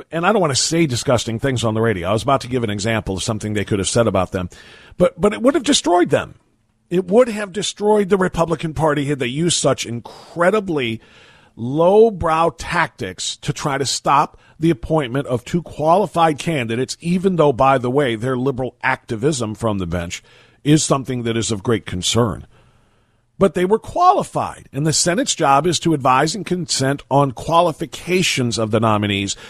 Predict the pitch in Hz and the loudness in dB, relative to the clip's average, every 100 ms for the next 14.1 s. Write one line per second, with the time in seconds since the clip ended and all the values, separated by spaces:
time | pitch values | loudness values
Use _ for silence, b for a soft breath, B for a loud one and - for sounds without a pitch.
0 | B 104 139 165 - 175 143 120 120 127 | B -4 0 0 0 -4 -4 -4 -2 2
1 | 156 160 143 110 90 - _ _ _ _ | 4 4 4 -2 -8 -14 _ _ _ _
2 | _ _ _ _ _ _ _ _ _ _ | _ _ _ _ _ _ _ _ _ _
3 | - 147 - 147 151 - 339 277 175 156 | 0 0 2 0 0 2 2 2 0 0
4 | 156 139 226 - 139 120 - 165 127 - | 2 2 0 0 0 -2 -2 -2 -2 -2
5 | 196 151 - 143 104 - - - 208 226 | -4 -2 0 0 -2 -8 -12 -4 2 4
6 | 131 120 98 101 131 185 180 120 B B | 4 0 0 0 4 6 6 2 B B
7 | B B 113 120 107 120 117 120 117 107 | B B 4 4 4 0 -6 -8 -10 0
8 | 160 190 165 131 123 - 156 190 - 143 | 2 4 4 2 0 0 0 0 2 2
9 | 120 - 123 120 131 120 113 113 160 143 | 2 2 2 2 0 -2 -2 -2 -2 -4
10 | 101 127 165 190 151 143 131 110 160 - | -4 0 2 2 0 -2 -4 -2 -2 -2
11 | 113 - - 175 185 151 135 - 175 220 | -6 -8 -2 -2 0 -4 -6 -6 -4 -4
12 | - 156 143 120 110 104 98 95 110 139 | -2 2 4 6 4 2 0 -2 -6 -8
13 | B B - 190 214 - 123 110 107 113 | B B 0 4 2 2 0 2 0 -4